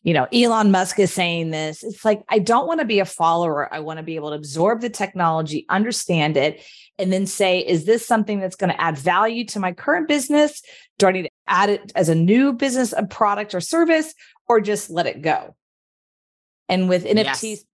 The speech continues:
Speaker 1: specifically, I just kinda let it go.
Speaker 2: Yeah, no, I get it. I know who you're talking about when you talk about Gary. I know that Clubhouse room. I know that whole situation.
Speaker 1: Yeah, let's
Speaker 2: And
Speaker 1: not
Speaker 2: we
Speaker 1: talk
Speaker 2: came
Speaker 1: about that.
Speaker 2: back together.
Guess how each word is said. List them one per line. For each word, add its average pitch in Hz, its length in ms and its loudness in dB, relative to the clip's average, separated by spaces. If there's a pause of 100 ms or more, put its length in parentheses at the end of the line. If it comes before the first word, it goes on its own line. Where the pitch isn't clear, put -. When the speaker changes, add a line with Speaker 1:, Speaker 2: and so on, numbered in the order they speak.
(140)
Speaker 1:
specifically, 190 460 -2
I 160 80 0
just 170 220 -6
kinda 165 220 -2
let 151 220 0
it 127 120 -4
go. 82 280 -6 (880)
Speaker 2:
Yeah, 226 260 2
no, 202 180 0
I 190 120 0
get 185 180 0
it. 143 160 0
I 139 80 -2
know 147 220 2
who 190 80 2
you're 196 140 -2
talking 180 240 -2
about 175 120 -4
when 170 80 -6
you 170 80 -6
talk 170 140 -4
about 170 200 -2
Gary. 160 460 2
I 131 140 -2
know 139 240 2
that 190 200 0
Clubhouse 165 540 -4
room. 151 440 0
I 120 180 -2
know 135 340 2
that 190 220 2
whole 269 600 4
situation. 277 540 0
Speaker 1:
Yeah, 151 60 0
let's 196 260 -2
Speaker 2:
And 214 160 0
Speaker 1:
not 226 100 2
Speaker 2:
we 247 60 -2
Speaker 1:
talk 208 140 2
Speaker 2:
came 202 80 2
Speaker 1:
about 202 140 0
that. 175 260 0
Speaker 2:
back - 60 -10
together. 190 760 -2